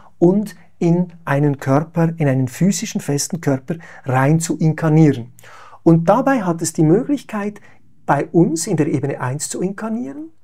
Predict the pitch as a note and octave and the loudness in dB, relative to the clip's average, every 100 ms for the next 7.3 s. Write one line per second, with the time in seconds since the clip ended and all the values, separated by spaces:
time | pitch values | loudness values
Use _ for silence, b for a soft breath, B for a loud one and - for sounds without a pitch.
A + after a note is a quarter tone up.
0 | - b b b - E3 D3+ C#3+ C#3 B2+ | -20 b b b 0 4 4 2 0 -4
1 | - C3 C3+ B3+ G3 F3 D#3+ C#3 B2+ A#2+ | -4 -4 -4 -4 -2 0 0 -2 -4 -4
2 | F3 A3+ B B - E3+ B3 D4+ - E3 | -4 -8 B B 2 2 2 -4 -6 -4
3 | D3 C#3 B2+ C3 E3 A3 G3 A3 G#3+ G#3 | -4 -4 -4 -4 -4 -6 -8 -8 -10 -6
4 | D3 D3 E3+ E3 C#3 C3+ E3 F3 A3 C3+ | -6 -6 -4 -2 -2 -2 -2 -2 -4 -4
5 | B B B B C#3+ E3+ E3+ D#3+ G3+ A#3+ | B B B B 0 0 0 0 0 0
6 | C4 G3+ F3 G#3+ A#3 G3 A3+ A#3 C#3+ C#3+ | -2 -2 -2 -2 -4 -4 -4 -4 -4 -2
7 | G3+ G#3+ | -2 -4